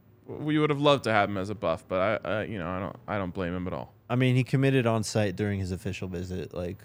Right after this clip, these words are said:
Speaker 1: Yeah.
Speaker 2: it was kind of, we already knew this was coming. Clint says we're great buds.
Speaker 1: I think
Speaker 2: Do
Speaker 1: it's
Speaker 2: we
Speaker 1: him.
Speaker 2: believe this?
Speaker 1: <laughs> I think it's him.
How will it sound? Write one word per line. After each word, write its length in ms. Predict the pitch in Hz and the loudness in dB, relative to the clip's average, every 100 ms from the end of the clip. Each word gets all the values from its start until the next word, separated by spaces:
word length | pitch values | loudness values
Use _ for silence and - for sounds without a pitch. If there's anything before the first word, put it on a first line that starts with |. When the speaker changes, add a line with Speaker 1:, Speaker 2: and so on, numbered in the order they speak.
| - | 0
Speaker 1:
Yeah. 200 | 208 139 - _ _ - - - - - _ _ _ - | 2 2 0 _ _ -20 -20 -20 -20 -20 _ _ _ -6
Speaker 2:
it 100 | 104 | 0
was 220 | 104 95 | 0 0
kind 240 | - 107 95 | -2 -2 0
of, 340 | 87 80 - - - - | -4 -8 -16 -20 -20 -6
we 100 | 120 | -2
already 180 | 107 92 | 0 -2
knew 120 | 95 | -4
this 180 | 90 - | -6 -10
was 80 | |
coming. 320 | 110 95 95 90 - _ _ - | -10 -8 -6 -8 -14 _ _ -2
Clint 220 | 151 160 | 0 0
says 220 | - 170 | 2 2
we're 120 | 131 | 2
great 400 | 113 90 101 127 | -2 -2 -2 -2
buds. 540 | 98 104 127 - - - _ _ _ _ | 0 0 -2 -6 -20 -20 _ _ _ _
Speaker 1:
I 60 | - | -12
think 260 | - 170 120 | -4 -2 0
Speaker 2:
Do 60 | 120 | 4
Speaker 1:
it's 60 | |
Speaker 2:
we 40 | 151 | 4
Speaker 1:
him. 140 | 139 | 4
Speaker 2:
believe 220 | 113 123 | 2 2
this? 380 | 208 311 - - - | 0 -2 -2 -10 -12
Speaker 1:
<laughs> 100 | 135 | -14
I 40 | - | -4
think 260 | 202 160 | 0 0
it's 160 | 127 220 | 0 0
him. 220 | 127 123 | 0 -2